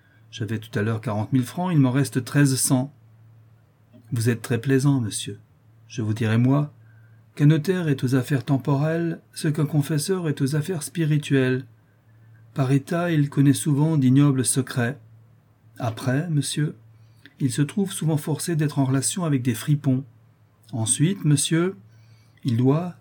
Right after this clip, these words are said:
autant qu'il le peut, empêcher un nom honorable d'être traîné dans la boue. Qu'ai-je de commun avec tout cela ?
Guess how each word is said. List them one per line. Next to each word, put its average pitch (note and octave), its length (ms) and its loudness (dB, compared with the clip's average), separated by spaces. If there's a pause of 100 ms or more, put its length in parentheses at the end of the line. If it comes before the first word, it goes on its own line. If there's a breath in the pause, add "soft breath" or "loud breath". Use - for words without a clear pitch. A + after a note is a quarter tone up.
autant G#2+ 260 -6
qu'il A#2 180 -2
le C3 140 4
peut, F3 320 0 (340 loud breath)
empêcher D3 520 0
un C#3+ 100 6
nom C3+ 160 6
honorable D#3 600 2
d'être C#3+ 280 2
traîné C3 380 0
dans C#3+ 120 4
la C3+ 140 4
boue. B2 260 0 (840)
Qu'ai-je C#3 240 4
de A#2+ 80 2
commun F3 520 4
avec D3 260 0
tout C#3 120 2
cela ? G#2 400 -2